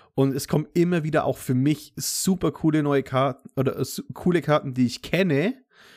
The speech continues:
oder kannte, aber dann irgendwie verdrängt hab. Weil vor kurzem hab ich nämlich eine Karte, die heißt Dragon Breath, in der Deck getan.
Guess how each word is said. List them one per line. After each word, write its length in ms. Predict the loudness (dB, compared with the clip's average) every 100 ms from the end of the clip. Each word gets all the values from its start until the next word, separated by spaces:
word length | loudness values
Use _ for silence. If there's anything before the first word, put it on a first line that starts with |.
| -20 _ _
oder 240 | 0 2 2
kannte, 600 | -2 -2 -2 0 0 -2 _ _ _ -4
aber 180 | 0 2
dann 180 | 2 2
irgendwie 320 | 0 2 -2
verdrängt 560 | -2 0 0 0 -2 -2
hab. 320 | -2 -4 -6
Weil 180 | 2 2
vor 160 | 2 0
kurzem 380 | 2 2 0 0
hab 140 | 0
ich 120 | 0
nämlich 200 | 0 0
eine 80 | -2
Karte, 280 | 0 -2 0
die 140 | 0
heißt 260 | 0 -2 0
Dragon 460 | 2 4 2 0
Breath, 440 | 0 0 -2 -10 -6
in 100 | -2
der 100 | 0
Deck 220 | 0 -2
getan. 540 | -4 0 0 2 0